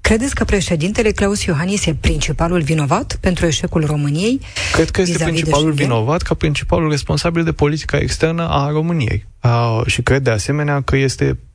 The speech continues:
Speaker 2: foarte rău faptul că acum permite ca, pe de o parte, să se nască în, uh, în, în, în societatea românească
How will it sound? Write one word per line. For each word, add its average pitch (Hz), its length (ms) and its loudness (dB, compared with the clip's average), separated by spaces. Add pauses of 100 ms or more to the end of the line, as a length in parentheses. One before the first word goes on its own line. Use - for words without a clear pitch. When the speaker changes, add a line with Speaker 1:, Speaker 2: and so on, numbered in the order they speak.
(520)
Speaker 2:
foarte 131 680 0
rău 120 300 0
faptul - 380 -2
că 131 120 2
acum 120 340 0
permite 120 680 0 (340)
ca, - 160 0
pe 127 160 0
de 120 100 0
o 113 40 2
parte, 131 380 0
să 104 100 -4
se - 160 -2
nască 120 800 0
în, 139 320 0 (200)
uh, 107 380 2
în, 127 340 0
în, 117 340 0
în 117 160 0
societatea - 580 0
românească 117 680 0